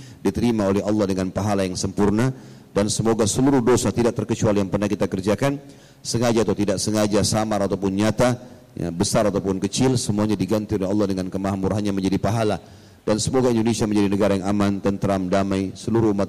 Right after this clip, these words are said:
Islam di bawah naungan ukhuwah Islamiyah, diangkat perselisihan di antara mereka, dan dalam ibadah mereka kembali kepada Al-Quran dan Sunnah. Dan siapapun yang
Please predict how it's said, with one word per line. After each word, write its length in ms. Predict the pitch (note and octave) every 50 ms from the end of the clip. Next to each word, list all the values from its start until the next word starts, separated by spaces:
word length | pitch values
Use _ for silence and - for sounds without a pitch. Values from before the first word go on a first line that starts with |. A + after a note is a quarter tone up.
| -
Islam 240 | A2 G#2 - A2 G#2+
di 80 | G2 F#2+
bawah 240 | F#2 F#2+ F#2+ G2 F#2+
naungan 320 | F#2 G2+ G#2+ G2+ G2 F#2
ukhuwah 320 | G2 G2+ - G#2 A2 F#2+
Islamiyah, 560 | F#2+ - - - G2+ F2+ G2 G#2 G#2+ G#2 G2+ F#2+ - - - - - -
diangkat 320 | - G#2+ G#2+ G#2 G#2+ G2+
perselisihan 560 | - - G2 - - G2 G2 - - A#2 A2 G2+
di 160 | F#2+ F#2+ F#2
antara 240 | F2+ - F#2 F#2+ F#2+
mereka, 400 | G2 G#2+ A2 G#2+ A#2 B2+ C3 B2+ - - - - - -
dan 160 | - G#2 G#2
dalam 240 | F#2+ G#2+ A2 A2+ A2
ibadah 400 | G2 G2+ F#2+ G#2 G#2 G#2+ A2 G#2
mereka 240 | G2+ G2 G2+ G2 G2
kembali 400 | F2 G2 G2 G2 G2 G#2+ F#2 F#2
kepada 160 | G2 G2+ F#2+
Al-Quran 320 | G2+ - G#2 A2 G2+ G#2
dan 160 | G#2+ G#2 G2+ G2+
Sunnah. 400 | G2 B2+ B2+ C3 B2 G#2+ F2+ - - - - - - - - -
Dan 160 | - A2 A#2
siapapun 400 | A2+ - A#2+ G#2 G#2+ A2 A#2+ A#2+
yang 80 | A#2